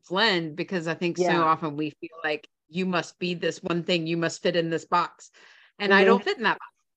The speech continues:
Speaker 1: And so
Speaker 2: You don't
Speaker 1: that
Speaker 2: just fit in the con-, the Regency box? You don't just fit in this? Well, I mean,
Speaker 1: Well,
Speaker 2: people are
Speaker 1: yeah, I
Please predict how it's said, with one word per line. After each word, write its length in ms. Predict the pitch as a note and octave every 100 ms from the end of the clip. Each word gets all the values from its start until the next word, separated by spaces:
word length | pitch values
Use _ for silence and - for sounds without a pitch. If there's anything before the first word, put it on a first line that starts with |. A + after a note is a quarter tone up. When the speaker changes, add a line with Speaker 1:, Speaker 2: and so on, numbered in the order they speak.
| G3+
Speaker 1:
And 360 | G3 G3 F3+ F3+
so 800 | - F3+ E3+ E3+ E3 E3 E3+ - F3+
Speaker 2:
You 260 | E3+ E3
don't 180 | F#3+ A3
Speaker 1:
that 20 |
Speaker 2:
just 180 | A3 -
fit 140 | A#3+
in 60 | A3
the 80 | G3+
con-, 240 | A3 G3 - _
the 100 | F#3+
Regency 440 | F#3 G3+ A3 A3 A#3
box? 400 | A3 C#4 - -
You 140 | F#3+ F#3
don't 180 | F#3+
just 160 | G3 F#3+
fit 120 | G3
in 60 | A3
this? 140 | B3 -
Well, 100 | F4
I 40 | E4+
mean, 180 | F4
Speaker 1:
Well, 140 | E4 C#4+
Speaker 2:
people 160 | F#4
are 60 | D#4+
Speaker 1:
yeah, 100 | C#4+
I 80 | C#4